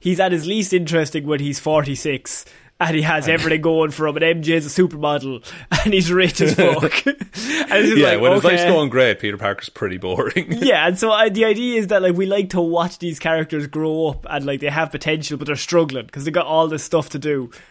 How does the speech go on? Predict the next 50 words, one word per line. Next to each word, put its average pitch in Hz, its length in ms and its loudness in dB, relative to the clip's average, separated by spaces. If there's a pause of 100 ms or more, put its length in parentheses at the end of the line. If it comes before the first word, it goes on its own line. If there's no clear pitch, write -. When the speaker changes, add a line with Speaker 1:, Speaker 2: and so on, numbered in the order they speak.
Speaker 1:
and 175 140 2
they 175 60 4
still 202 200 2
want 190 160 4
to 165 60 -4
do 165 160 4
good 151 260 -2
though. 120 200 -10 (1400)
Speaker 2:
Yeah, 147 240 2 (120)
and 107 200 -8
so 110 180 0
I 101 140 0
think, 117 180 -4
I 107 100 -2
think 110 140 -6
that's 120 160 -4
gonna 117 140 -6
be 104 100 -2
a 104 40 -2
lot 101 180 -2
of 95 100 -6
the - 80 -12
series 127 460 -2
and 202 180 -4
maybe 170 240 0
the 117 80 -6
movie, 101 500 -6 (160)
um, 87 320 -8
and 92 140 -14
I'm 87 80 -12
excited 87 320 -10
to - 60 -16
see 87 120 -14
that 82 200 -14
come 87 180 -18
out. 78 220 -12
Speaker 1:
Yeah, 226 260 -4 (160)
absolutely. 175 480 -4
Speaker 2:
Um, 170 60 -14
Speaker 1:
W-, 190 280 -6
would 214 160 -2
you 240 60 -2
like 220 220 -2
Speaker 2:
yeah. 302 180 -4
Speaker 1:
me 190 80 -2
to 160 80 -8
take 175 300 -4
us 147 80 -4
out, 139 160 -4
Sean? 117 240 -12